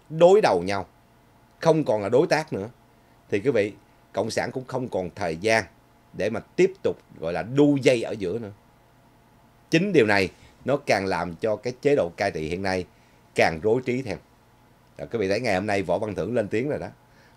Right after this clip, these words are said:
là phải, à, s-, à, châm chước án tử hình. Miệng thì nói là cho người dân, lấy danh nghĩa là nhân đạo, nhân bản, nhân văn. Nhưng mà trên nguyên tắc,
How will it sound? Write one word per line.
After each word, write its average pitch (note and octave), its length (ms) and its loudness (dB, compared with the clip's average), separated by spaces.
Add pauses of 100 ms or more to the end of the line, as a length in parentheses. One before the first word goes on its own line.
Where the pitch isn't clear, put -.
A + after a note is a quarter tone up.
là E2+ 240 0
phải, F#2 380 -2
à, G#2+ 200 0 (200)
s-, - 300 0
à, F#2+ 200 2 (260)
châm D3 300 6
chước F3 400 0
án D#3 260 -2
tử C3 220 -2
hình. F#2 240 -2 (720)
Miệng A2+ 320 4
thì B2+ 100 -4
nói A2+ 140 -4
là B2+ 60 0
cho A#2 180 -4
người F#2 220 -4
dân, A2 300 0 (280)
lấy B2+ 180 2
danh C3 220 2
nghĩa G2 160 -2
là B2+ 140 -2
nhân A2+ 360 -2
đạo, E2 280 -4
nhân A2+ 260 -2
bản, F#2 300 -2
nhân B2 180 0
văn. G#2 200 0 (1400)
Nhưng C#3+ 240 4
mà A2 80 0
trên C3 320 2
nguyên A#2+ 140 -4
tắc, C#3 180 -4